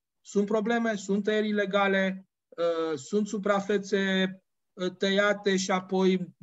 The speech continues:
no, neîmpădurite acolo unde, într-adevăr, e nevoie de împădurire,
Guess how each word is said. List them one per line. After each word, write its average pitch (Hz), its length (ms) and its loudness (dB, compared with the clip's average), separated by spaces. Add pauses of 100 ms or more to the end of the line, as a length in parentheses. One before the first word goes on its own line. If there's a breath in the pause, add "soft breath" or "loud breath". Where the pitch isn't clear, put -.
(140)
no, 180 420 -2
neîmpădurite 190 920 -2
acolo 170 400 0
unde, 175 300 -4
într-adevăr, 170 880 -4 (260)
e 160 120 -2
nevoie 170 360 -2
de 160 120 -4
împădurire, 175 840 -4